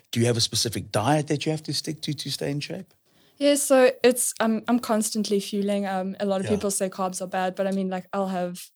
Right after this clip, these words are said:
Speaker 2: I mean, I, I eat almost, like, six to seven times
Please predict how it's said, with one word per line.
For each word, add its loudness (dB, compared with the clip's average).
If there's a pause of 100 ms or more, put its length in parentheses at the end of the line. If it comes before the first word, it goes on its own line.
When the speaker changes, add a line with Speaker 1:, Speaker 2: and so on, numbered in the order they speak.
Speaker 2:
I 0
mean, 0
I, 0 (120)
I 2
eat 0
almost, 0
like, -6
six -4
to -4
seven 2
times -2